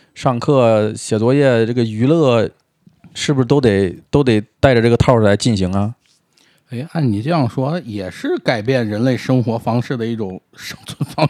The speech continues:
Speaker 2: 式的一种进步啊。
Speaker 1: 但我觉得这不是进步啊！你现在咱们小孩儿玩个游戏，玩个什么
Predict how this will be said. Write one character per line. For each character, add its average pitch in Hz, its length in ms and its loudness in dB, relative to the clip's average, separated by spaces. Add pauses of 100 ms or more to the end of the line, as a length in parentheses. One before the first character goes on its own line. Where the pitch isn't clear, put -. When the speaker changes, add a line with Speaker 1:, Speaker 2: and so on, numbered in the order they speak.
Speaker 2:
式 165 80 0
的 151 80 0
一 151 140 2
种 117 200 -2 (360)
进 151 220 2
步 123 260 0
啊。 - 120 -20 (300)
Speaker 1:
但 160 120 2
我 110 120 4
觉 104 140 2
得 127 60 4
这 127 60 2
不 113 140 0
是 113 80 2
进 95 180 -2
步 80 160 -6
啊！ 80 220 -12
你 113 80 -4
现 151 200 2
在 147 120 4
咱 127 160 2
们 131 260 0
小 95 240 2
孩 101 100 4
儿 123 100 4
玩 110 200 4
个 123 80 4
游 113 160 4
戏， 120 280 0
玩 98 260 2
个 120 80 2
什 110 100 0
么 117 240 -2